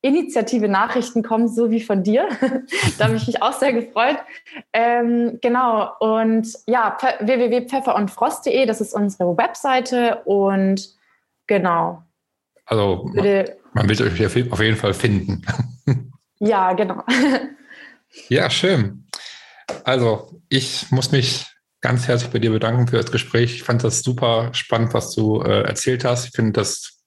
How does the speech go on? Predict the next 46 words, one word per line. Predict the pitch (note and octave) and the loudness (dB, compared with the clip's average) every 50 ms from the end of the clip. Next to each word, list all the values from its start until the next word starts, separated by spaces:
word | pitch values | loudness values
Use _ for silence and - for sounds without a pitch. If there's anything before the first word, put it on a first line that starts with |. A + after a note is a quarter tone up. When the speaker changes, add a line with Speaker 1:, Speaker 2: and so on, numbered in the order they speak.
| _ _ - | _ _ -6
Speaker 2:
spannend | - - - A#2+ A#2 A#2 B2 A#2+ B2 | -6 -2 0 0 2 2 2 0 0
und | A2+ G2+ G2+ | 0 0 2
wie, | G#2 G#2 G#2 G2 F#2+ - | 2 2 2 0 0 -2
wie | - A2 | -2 -2
ich | G#2 - | 0 0
auch | A2+ G#2+ - | 0 0 0
gerade | - G#2 - | 0 -2 0
schon | - G#2 G2+ | 0 0 0
erzählt | F#2+ - - - G#2 G2+ - | 0 0 0 0 -2 0 0
habe, | A2 G2+ G2+ - A#2+ - | 0 -2 -2 -2 -4 -2
ähm, | G#2 G2 G2 F#2+ F#2+ F#2+ F#2+ G2 G2 G#2+ | -2 0 0 0 0 0 0 0 0 0
oder | G#2 F2 | 0 0
gesagt | F#2+ F2+ F#2 G2 F#2 F2+ - | 0 0 2 0 0 0 -2
habe, | - - | -4 -2
dass | - G2 - | -2 -2 0
das | - - | 0 0
einfach | - F#2+ - - F2 - - - - - - | 0 0 0 -2 -4 -4 -4 -4 -4 -2 -2
aus | G#2 - - | -2 -2 0
meiner | A2 G2+ G2+ | 0 0 0
Sicht | G2+ - | 0 0
die | A#2 | 0
richtige | G2 A2 A2+ - - G2 - - | 0 0 0 0 -2 -4 -2 -2
Richtung | A#2 - - A#2+ A2 A2 | -2 0 0 0 0 -2
ist, | - - | -2 -2
die | - | 0
ihr | G#2 G#2 | 0 0
eingeschlagen | G#2 G2+ G#2 G2+ - - - G#2 G2+ G#2 G2+ F#2+ G2 | 2 2 2 0 0 0 0 0 2 2 0 0 -2
habt. | - - - A2 | -4 -4 -4 -6
Und | G#2 | -6
ich | - - | -4 -2
finde | - | -2
das | F#2+ - | 0 0
total | - - - - G#2+ G2+ G2 G2 G2 G2+ - - _ - - | -2 -4 -2 -2 0 0 2 2 0 -2 -4 -8 _ -16 -16
großartig | - - - F#2+ F2+ - - - - - - - G2 F2+ - B2+ - | -8 -4 -2 0 0 0 0 0 0 0 0 0 -2 0 0 0 0
und, | F2+ F#2 F#2 - - - | 2 2 2 0 0 0
ähm, | G2 G2 F#2 F#2+ F#2 F2+ - _ _ - | 0 0 0 -2 -4 -6 -10 _ _ -4
sag | - A#2 A2 A#2 - | -2 -2 -2 0 0
in | A2+ G#2 G#2 | 0 2 2
diesem | A2+ A#2+ A#2+ B2 G#2+ | 2 2 2 0 2
Sinne | G#2+ G#2+ G#2+ F#2+ | 2 2 0 0
Danke, | E2+ - G2+ B2+ C#3 - C#3 A2+ | 0 0 0 0 0 0 0 0
dass | A2 - - | 0 0 0
du | - A#2+ | 0 0
mit | G#2+ G2 - | 0 0 -2
dabei | G2+ - G2 G2+ G2+ | -2 -2 0 2 2
warst. | F#2+ F2 F2+ - - - _ | 2 2 0 -2 -6 -12 _